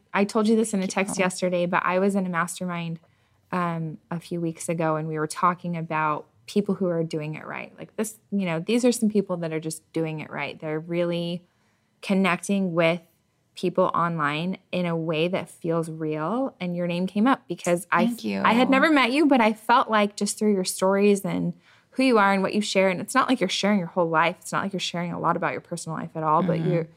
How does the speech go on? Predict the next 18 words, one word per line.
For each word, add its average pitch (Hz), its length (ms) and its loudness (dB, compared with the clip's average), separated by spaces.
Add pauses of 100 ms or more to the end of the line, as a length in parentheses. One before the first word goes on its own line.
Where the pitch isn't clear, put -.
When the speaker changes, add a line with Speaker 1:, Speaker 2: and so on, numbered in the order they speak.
(240)
Speaker 1:
just 233 340 0 (340)
in 190 400 0 (120)
the 175 160 0
talking 196 440 2
about 240 220 4
macros 214 600 2
and 175 240 -6
what 170 320 0 (500)
you 170 720 2
love 208 240 4
about 208 360 4
that, 185 280 4
where 165 120 -2
your 160 120 -6
struggles 196 340 0
have 185 120 -2
been, 180 480 -2
what, 170 260 -2